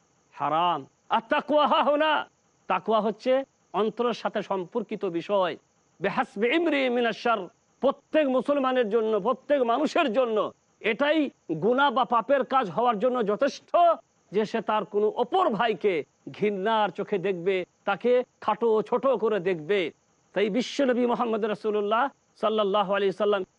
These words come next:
এই হাদিসের মধ্যেও আমাদেরকে যে শিক্ষাটা দিলেন, সেটা হচ্ছে যে অপর মুসলমানের ইজ্জত সম্মান, তার রক্ত মাংস এবং তার মাল ধন,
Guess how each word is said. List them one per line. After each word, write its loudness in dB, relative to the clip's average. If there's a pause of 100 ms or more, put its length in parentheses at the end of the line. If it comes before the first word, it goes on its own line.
এই 2
হাদিসের -2
মধ্যেও -2
আমাদেরকে -2 (220)
যে -4
শিক্ষাটা -4
দিলেন, 0 (180)
সেটা -4
হচ্ছে 0 (180)
যে -2
অপর -2
মুসলমানের -2
ইজ্জত -6
সম্মান, -2 (300)
তার 0
রক্ত -4
মাংস -2 (320)
এবং -2
তার 0 (240)
মাল -2
ধন, 0